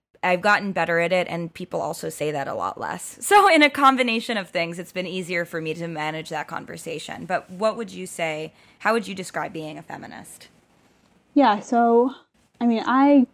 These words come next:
Speaker 2: I grew up in a context where, um, feminism was a positive thing, um, like, where the women around me claimed that as something,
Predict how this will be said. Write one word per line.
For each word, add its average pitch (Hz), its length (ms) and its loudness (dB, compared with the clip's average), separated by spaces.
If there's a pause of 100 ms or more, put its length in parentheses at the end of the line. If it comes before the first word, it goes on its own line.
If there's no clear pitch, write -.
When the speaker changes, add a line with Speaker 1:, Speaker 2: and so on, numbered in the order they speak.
(140)
Speaker 2:
I 233 140 6
grew 262 180 6
up 285 140 4
in 285 60 8
a 269 80 8
context 220 680 -4
where, 196 580 2 (220)
um, - 500 -6 (220)
feminism 202 420 -2
was 185 300 -6
a 190 140 -6 (100)
positive 185 480 0
thing, 247 380 4 (360)
um, 202 420 -2
like, - 520 -8 (260)
where 190 320 0
the 196 100 -2
women 196 220 0
around 185 420 -6
me 180 360 -6 (240)
claimed 196 380 -2
that 214 420 -2
as - 280 -4
something, 190 540 -2